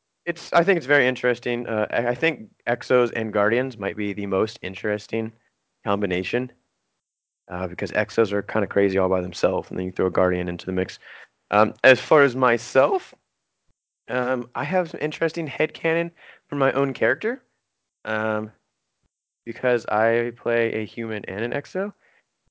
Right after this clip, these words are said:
and so somewhere along my story, my character has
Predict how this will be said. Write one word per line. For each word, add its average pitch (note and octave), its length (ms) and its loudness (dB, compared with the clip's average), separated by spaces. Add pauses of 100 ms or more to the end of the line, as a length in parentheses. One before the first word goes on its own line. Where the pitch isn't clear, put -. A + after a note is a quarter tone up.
(120)
and G#2 680 -2
so G#2+ 360 4
somewhere C3 340 0
along A#2+ 180 2
my A2 140 0
story, G#2 440 0
my G#2 140 0
character G2 460 0
has F#2+ 320 -4